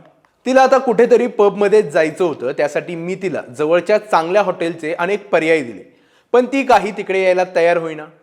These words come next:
तिने बाणेरमधील एका क्लबचं नाव सुचवलं. तिला तिथेच जायचं होतं. तो क्लब सोडून ती कुठेही दुसरीकडे जायला तयारच होईना.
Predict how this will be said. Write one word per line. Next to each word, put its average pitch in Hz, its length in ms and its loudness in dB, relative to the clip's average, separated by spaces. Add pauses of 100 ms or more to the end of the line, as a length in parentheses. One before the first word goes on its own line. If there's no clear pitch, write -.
(220)
तिने 160 160 -4
बाणेरमधील 151 760 -2
एका 156 200 -4
क्लबचं 202 520 -2
नाव 185 160 0
सुचवलं. 165 400 -8 (500)
तिला 254 180 6
तिथेच 254 400 0
जायचं 190 340 2
होतं. 151 360 -2
तो 185 60 -2
क्लब 185 360 -2
सोडून 123 360 -6
ती 185 140 -10
कुठेही 196 500 0
दुसरीकडे 175 480 -4
जायला 147 300 0 (120)
तयारच 175 360 2
होईना. 107 200 -10